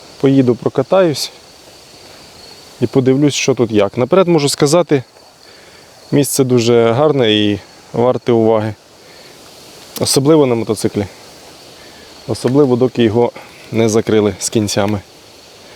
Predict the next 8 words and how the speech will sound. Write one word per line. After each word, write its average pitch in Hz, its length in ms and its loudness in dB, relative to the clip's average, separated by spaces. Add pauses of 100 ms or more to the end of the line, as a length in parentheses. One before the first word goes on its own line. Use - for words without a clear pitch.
(2250)
Бо 139 120 4
навесні, 190 560 4 (3250)
коли 135 220 -12
я 135 80 -8
намагався 135 460 -12
проїхати 135 440 -6
сюди 131 240 2
полями, 180 480 2